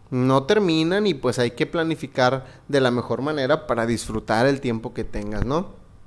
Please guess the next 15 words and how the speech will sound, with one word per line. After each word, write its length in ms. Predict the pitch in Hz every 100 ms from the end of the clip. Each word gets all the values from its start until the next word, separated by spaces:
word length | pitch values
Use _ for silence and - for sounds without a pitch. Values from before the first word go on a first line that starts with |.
| - - -
Yo 180 | 156 180
soy 120 | 240
de 100 | 226
las 120 | 226
personas 420 | 226 143 151 180
que 140 | - 143
cree 300 | 139 143 - - - -
que 140 | 135
debemos, 680 | 120 117 120 131 147 143 - -
eh, 480 | 120 113 110 107 101 92 90 - - - - - - - - - - - - - - - -
que 120 | 143
debemos 420 | 135 139 151 175
seguir 280 | 160 127 139
nuestra 240 | 156 156
intuición. 540 | 143 127 107 110 98